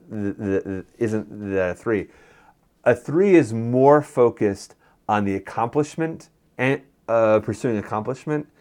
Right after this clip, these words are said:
An eight is more focused on simply having control over a situation and making sure that things don't get out of hand.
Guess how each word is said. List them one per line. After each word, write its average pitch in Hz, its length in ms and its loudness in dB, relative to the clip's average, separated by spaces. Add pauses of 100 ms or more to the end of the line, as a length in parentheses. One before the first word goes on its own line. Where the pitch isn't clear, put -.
(380)
An 110 260 -4
eight 151 280 8
is 113 160 0
more 123 240 4
focused 110 420 2
on 95 100 -4
simply 98 280 -4
having 92 300 -2
control 90 640 -2 (200)
over 92 440 0
a 95 80 -6
situation 85 560 -8
and 85 280 -12
making 104 400 -2
sure 92 400 -2 (400)
that 98 420 2
things 104 300 -2
don't 107 220 0
get - 220 -4
out 101 140 2
of 90 120 -6
hand. 76 400 -14